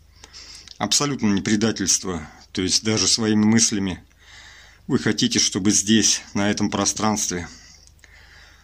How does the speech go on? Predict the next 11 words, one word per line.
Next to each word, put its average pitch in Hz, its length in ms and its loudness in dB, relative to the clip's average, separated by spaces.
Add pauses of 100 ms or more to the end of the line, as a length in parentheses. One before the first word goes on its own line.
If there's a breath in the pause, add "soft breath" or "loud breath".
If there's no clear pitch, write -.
(240 soft breath)
было 107 440 4
хорошо, 101 640 -2 (140)
было 95 340 0 (520)
по-честному, 101 680 0 (140)
по 87 400 -2
совести, 95 680 0 (760 loud breath)
по 98 160 -2
справедливости. 104 960 2 (580 loud breath)
И 127 140 2
знаете, 117 580 0 (1200 loud breath)
даже 95 680 0